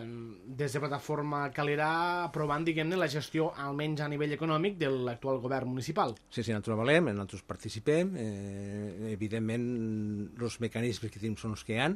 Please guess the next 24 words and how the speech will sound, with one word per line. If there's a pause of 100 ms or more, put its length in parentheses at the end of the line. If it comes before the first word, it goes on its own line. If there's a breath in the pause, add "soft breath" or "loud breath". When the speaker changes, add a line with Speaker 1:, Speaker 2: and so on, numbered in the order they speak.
(440 loud breath)
Speaker 2:
i
crec
que
les
coses
se
fan, (400)
des
del
nostre
punt
de
vista, (640 loud breath)
d'una
forma
molt
acurada (600 soft breath)
i
sent
rigorosos (460 soft breath)
tant (100)
en
la
despesa